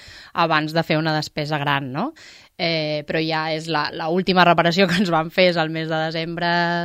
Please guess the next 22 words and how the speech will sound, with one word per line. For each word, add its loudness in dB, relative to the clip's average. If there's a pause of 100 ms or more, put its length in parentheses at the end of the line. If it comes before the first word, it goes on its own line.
i, -8
i -12
bé, -14
va -14
ser, -10
pues, -10
l'últim -2
parche 0
fins -6
que, -2 (320)
mm, -12
acabem -6
els -6
plecs -4
del -4
contracte -4
i -4
puguem -12
substituir -10
la -6
màquina -8
perquè, -10